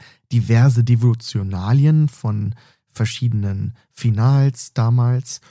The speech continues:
Und dann ist auch ganz interessant, dann hatten sie ein Bild von der ungeschlagen Serie,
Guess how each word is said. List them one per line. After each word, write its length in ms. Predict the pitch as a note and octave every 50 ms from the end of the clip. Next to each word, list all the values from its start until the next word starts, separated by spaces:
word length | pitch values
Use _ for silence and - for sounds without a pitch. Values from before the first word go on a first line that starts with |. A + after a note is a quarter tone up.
| _ _ _ _ _ _ _
Und 160 | - C#3 B2+
dann 140 | B2 B2 A#2+
ist 200 | C#3+ D#3+ E3 -
auch 140 | D#3 D3+ _
ganz 180 | - B2 B2+ B2
interessant, 600 | A2 - - A#2 - A#2 B2 E3+ F#3 - _ -
dann 140 | A2+ A2+
hatten 240 | A#2+ A#2 - D3 B2+
sie 340 | A2 A2+ A#2 A2+ A2+ A2+ A#2 - _ _ _ _ _ _ _ _ _ _ _
ein 360 | - A2 A2+ A2 G#2 G2 G#2
Bild 580 | A2 B2 A#2+ B2 C3+ F3 A#3+ - - - - _ _ _ _
von 180 | - - A#2+ A#2
der 100 | B2 -
ungeschlagen 640 | G3+ G3 D#3+ C3 A#2 - - G#2 F2+ F2 F2+ - F2+
Serie, 580 | F#2 F#2+ G2+ G2+ F#2+ - G2 F#2+ - - A#2